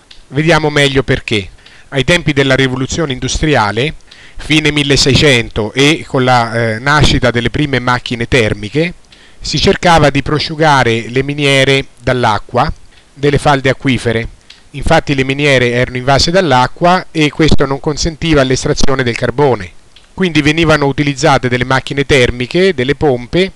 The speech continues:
macchine aspiranti che sollevassero l'acqua dal fondo della miniera fino al livello del terreno. Questa è, eh, la miniera sottoterra e il livello del terreno, si crea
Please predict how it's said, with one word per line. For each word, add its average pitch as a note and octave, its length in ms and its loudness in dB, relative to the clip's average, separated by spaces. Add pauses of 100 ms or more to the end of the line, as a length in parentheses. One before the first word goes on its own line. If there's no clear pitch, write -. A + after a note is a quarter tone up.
(260)
macchine C#3+ 380 -2
aspiranti D3 640 0
che C#3 300 2
sollevassero C#3+ 720 2
l'acqua C#3+ 640 0 (600)
dal C3 200 -2
fondo C#3 360 0
della C3 220 0
miniera C3+ 600 2
fino C3+ 400 0
al B2+ 100 2
livello B2 320 2
del A#2+ 140 0
terreno. A2+ 560 -2 (440)
Questa C#3+ 460 0
è, C#3 240 2
eh, A#2+ 240 0
la B2 160 -2
miniera A#2+ 840 -2 (200)
sottoterra C3+ 960 2
e C#3 160 2
il A#2 200 -2
livello B2+ 320 0
del B2+ 160 -2
terreno, E3+ 540 2
si - 140 4
crea C#3 400 2